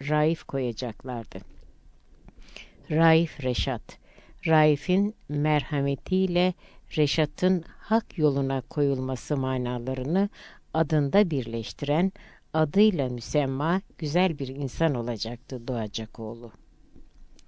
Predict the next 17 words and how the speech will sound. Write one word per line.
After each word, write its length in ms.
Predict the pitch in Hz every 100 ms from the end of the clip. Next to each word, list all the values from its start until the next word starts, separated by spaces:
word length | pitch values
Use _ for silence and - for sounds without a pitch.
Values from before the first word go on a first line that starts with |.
| - - - - - - - - -
Sınıfın 760 | - - 247 254 - 277 247 -
arka 360 | 202 - 240
sıralarından 880 | 226 - 151 131 135 135 131 147 139
birinde 560 | 120 110 107 131 160 190 - -
Azra'nın 680 | 170 170 175 175 175 214 185
yanında 480 | 151 147 151 151 170
oturuyordu 680 | 120 - 131 120 123 127
Mehpare. 640 | 123 120 - 139 131 120 117 - - - - - - -
Kara 280 | 196 214 233
tahtaya 560 | - 202 - 190 185
asılı 340 | 175 165 - 185
haritada 680 | 196 143 123 127 123 156 196 - - _ -
elindeki 680 | 180 170 170 160 160 170 151
değnekle 720 | 156 160 190 185 131 127 117 - -
Hilal-i 400 | 165 170 156 147
Ahmer'in 580 | 147 139 151 143 175
Anadolu'da 880 | 196 139 160 196 156 135 127 127 131